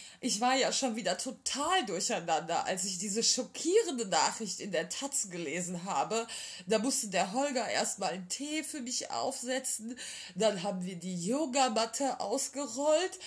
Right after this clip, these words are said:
und es stundenlang darauf getrieben. <laughs> Spaß beiseite. Ihr habt es ja bestimmt schon gehört,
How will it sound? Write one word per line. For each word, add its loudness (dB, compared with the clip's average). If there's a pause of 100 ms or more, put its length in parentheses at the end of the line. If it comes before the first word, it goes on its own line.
(360)
und 6
es 8
stundenlang 10
darauf 8
getrieben. 8 (460)
<laughs> 0
Spaß 4
beiseite. 0 (760)
Ihr 6
habt -4
es -4
ja 0
bestimmt -2
schon 0
gehört, -2